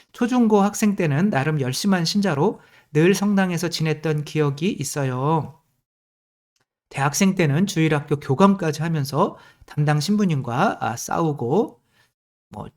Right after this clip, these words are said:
좋은 기억이 너무 많습니다. 잘하셨네요. 하지만 엄마가 긴, 어, 투병 끝에 돌아가시면서 저는 본격적인 <laughs> 냉담에 돌입했습니다. 본격적인 냉담은 뭐예요? 지금은 그때 주님께서 절 보시며 얼마나 더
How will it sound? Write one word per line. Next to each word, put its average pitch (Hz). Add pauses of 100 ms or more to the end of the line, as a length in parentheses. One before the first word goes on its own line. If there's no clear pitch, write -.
(100)
좋은 156
기억이 143
너무 147
많습니다. 117
잘하셨네요. 113 (260)
하지만 202
엄마가 139
긴, 156
어, 120
투병 226
끝에 180
돌아가시면서 135 (280)
저는 151
본격적인 190
<laughs> -
냉담에 143
돌입했습니다. 139
본격적인 175
냉담은 135
뭐예요? 120 (640)
지금은 160
그때 170
주님께서 156
절 135
보시며 143
얼마나 143
더 143